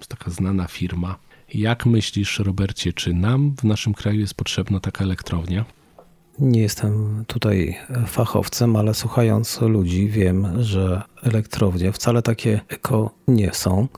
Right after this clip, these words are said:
Speaker 2: dlatego że ich budowa, a potem utylizacja i trzymanie pewnych rzeczy, które są jakimś ubytkiem po ich działaniu, jakby nie było, stanowi zagrożenie. Dwa, jest to też zagrożenie dla społeczeństwa wynikającego z jakichś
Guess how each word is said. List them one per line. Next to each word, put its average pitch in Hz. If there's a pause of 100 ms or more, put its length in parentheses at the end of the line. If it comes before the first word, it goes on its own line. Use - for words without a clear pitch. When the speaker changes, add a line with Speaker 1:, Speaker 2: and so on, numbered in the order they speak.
(120)
Speaker 2:
dlatego 113
że 107
ich 104
budowa, 117
a 110
potem 110 (240)
utylizacja 104
i 87
trzymanie 101
pewnych 104
rzeczy, 101
które 92
są 101
jakimś 95
ubytkiem 107 (220)
po 101
ich 90 (180)
działaniu, 92 (260)
jakby 110
nie 117
było, 117
stanowi 110
zagrożenie. 98 (260)
Dwa, 156
jest 127
to 147
też 143
zagrożenie 135
dla 127
społeczeństwa 127
wynikającego 120
z -
jakichś 117